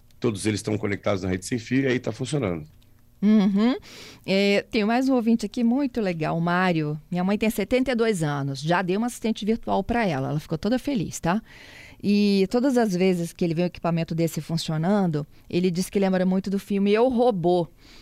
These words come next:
Speaker 2: E fico muito
Speaker 1: Aham.
Speaker 2: preocupado com a segurança de dados, que é a sua preocupação, né, Gilberto?"
Speaker 1: Exatamente. Ou seja, a gente tem que sempre tomar esse cuidado com a, com a privacidade, né, da gente. Então, assim, é, eu,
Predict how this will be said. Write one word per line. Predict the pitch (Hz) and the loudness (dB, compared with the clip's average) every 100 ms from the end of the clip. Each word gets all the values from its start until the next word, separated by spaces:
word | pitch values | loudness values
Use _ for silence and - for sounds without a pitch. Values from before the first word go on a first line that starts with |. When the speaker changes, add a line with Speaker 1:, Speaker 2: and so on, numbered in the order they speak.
| - | -10
Speaker 2:
E | 170 | -8
fico | - 226 | -4 2
muito | 226 254 302 330 151 | 4 6 6 4 2
Speaker 1:
Aham. | 240 | 0
Speaker 2:
preocupado | 220 180 214 220 233 226 | 0 0 0 0 0 -2
com | 220 | -4
a | |
segurança | 220 202 202 214 | 0 0 2 0
de | 208 | 0
dados, | 214 240 - | 0 0 -2
que | - | 0
é | 277 | 0
a | |
sua | 277 269 | 2 -2
preocupação, | 262 262 254 - 180 | -2 -2 -2 0 0
né, | 165 170 | 2 2
Gilberto?" | 170 180 151 - - - - | 2 0 0 -4 -18 -20 -6
Speaker 1:
Exatamente. | 110 85 87 98 113 98 78 | -4 -2 0 0 2 0 -2
Ou | 71 | -6
seja, | 82 76 | -8 -6
a | |
gente | 82 | -6
tem | 76 101 | -4 -4
que | |
sempre | - 117 113 | -2 -4 -4
tomar | - 107 | -4 -2
esse | 104 - | -2 -4
cuidado | - 101 98 117 | -8 0 2 2
com | 110 104 101 | -2 -2 -2
a, | 101 85 - - _ - | 0 -4 -10 -20 _ -20
com | - 101 | -8 -6
a | |
privacidade, | 80 107 104 104 110 95 85 85 | -4 -2 0 0 0 0 0 -2
né, | 90 | -2
da | 95 | -2
gente. | 82 73 - | -4 -6 -6
Então, | 101 101 104 | -6 -4 -4
assim, | 80 98 87 80 78 - - _ | -6 -6 -4 -6 -10 -18 -20 _
é, | 80 85 80 78 90 | -6 -2 -2 -2 -4
eu, | 98 | -6